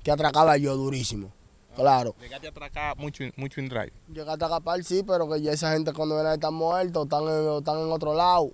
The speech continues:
Speaker 1: ¿me entiendes? Esa gente ya cuando ven ahí me conocen, a mí, Guille,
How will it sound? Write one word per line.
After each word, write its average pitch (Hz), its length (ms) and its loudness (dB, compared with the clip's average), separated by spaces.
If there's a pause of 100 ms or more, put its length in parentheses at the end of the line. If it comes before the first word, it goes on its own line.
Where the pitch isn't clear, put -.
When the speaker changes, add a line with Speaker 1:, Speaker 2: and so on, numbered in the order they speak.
(140)
Speaker 1:
¿me 147 100 -8
entiendes? 165 560 2
Esa 156 220 2
gente 160 160 0
ya 165 120 4
cuando 160 240 0
ven 165 80 0
ahí 165 60 -2
me 170 120 0
conocen, 180 460 -2
a 165 80 -2
mí, 180 140 -2
Guille, 185 440 2